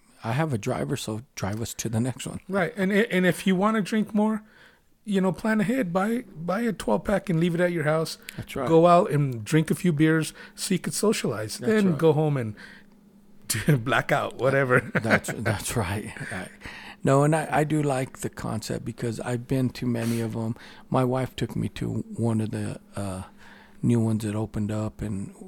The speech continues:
Speaker 1: for my birthday, and we had a good time. I had two, three beers. She drove me. We had dinner, and it, it was a good time. But I've been there with friends, and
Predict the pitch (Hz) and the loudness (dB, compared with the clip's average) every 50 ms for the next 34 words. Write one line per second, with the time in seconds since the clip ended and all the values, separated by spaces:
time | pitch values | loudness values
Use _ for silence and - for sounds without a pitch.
0 | - 104 - - - 110 107 98 98 104 104 98 95 - - 117 117 107 110 123 | -16 -16 -14 -10 -8 -8 -6 -6 -8 -8 -8 -10 -10 -8 -8 -8 -6 -4 -4 -4
1 | 147 165 190 - - - - - - - - 104 98 101 110 135 151 151 - - | -4 -4 -6 -8 -12 -14 -12 -12 -12 -8 -8 -6 -6 -6 -6 -6 -8 -8 -10 -10
2 | - 110 113 127 127 127 123 - - 135 123 - - 139 131 127 120 123 117 117 | -10 -8 -6 -6 -6 -8 -10 -8 -8 -8 -8 -6 -6 -4 -4 -4 -2 -2 -2 -2
3 | 120 123 127 131 - - - - - 110 104 113 117 127 123 117 117 117 113 107 | 0 -2 -2 -4 -6 -10 -12 -12 -8 -6 -6 -6 -4 -2 -2 -2 -2 -2 -2 -4
4 | 104 104 104 101 - - 101 107 117 117 113 117 120 - - - - - - - | -4 -6 -6 -8 -6 -4 -4 -2 -2 -2 -2 -4 -6 -8 -12 -20 -20 -20 -20 -20
5 | - - - - - - - 123 120 117 117 120 - - - 143 135 - - 151 | -20 -20 -20 -20 -20 -10 -6 -4 -2 0 -2 -2 -4 -8 -8 -8 -8 -4 -2 -2
6 | 165 185 208 185 175 185 165 180 175 160 - - 208 214 208 160 113 101 - - | -2 0 0 0 0 -2 -2 -2 -4 -4 -4 -8 -6 -4 -2 -2 -2 -4 -4 -8
7 | - - - - - - - - - - - - - - - - - - - _ | -12 -12 -18 -20 -20 -20 -20 -18 -18 -20 -20 -20 -20 -20 -20 -20 -20 -20 -20 _
8 | - _ _ _ _ - - 123 123 123 147 147 143 143 139 139 135 131 135 131 | -20 _ _ _ _ -6 -2 -2 -2 0 0 2 2 2 2 2 2 0 0 0
9 | 127 127 131 120 113 - - - 127 120 120 123 127 123 123 123 - - - - | -2 -2 -2 -4 -4 -6 -6 -4 -2 0 2 2 2 0 0 -4 -6 -12 -14 -14
10 | - - - - - - - - 120 113 110 110 107 107 - - | -20 -20 -20 -20 -20 -20 -14 -12 -10 -8 -6 -6 -8 -8 -10 -14